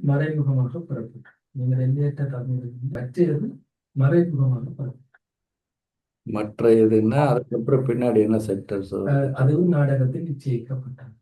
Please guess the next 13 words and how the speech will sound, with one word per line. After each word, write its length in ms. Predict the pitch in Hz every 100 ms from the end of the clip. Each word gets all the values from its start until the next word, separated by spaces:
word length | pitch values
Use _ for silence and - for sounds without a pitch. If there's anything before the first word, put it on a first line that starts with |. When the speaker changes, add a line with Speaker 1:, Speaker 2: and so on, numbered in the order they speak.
| _ _ _ _ _ _
Speaker 1:
அது 100 | 123 120
Speaker 2:
ம். 300 | 131 101 98 - _ _ _ _ _ _ -
Speaker 1:
இதுவும் 340 | 131 143 175
ஏற்கனவே 460 | 139 135 139 135 139
நிச்சயிக்கப்பட்ட 680 | 131 127 127 127 120 117 143
நாடகம். 460 | 131 113 107 - 147
ஒரு 140 | 147 131
கல்பத்தின் 540 | 131 123 135 123 127
பின்னர் 300 | - 123 160
எல்லையற்ற 360 | 139 131 120 123
தந்தையிடமிருந்து 720 | 117 117 117 113 113 113 131 175
நீங்கள் 320 | 151 131 123
Speaker 2:
பாபா 380 | 104 107 120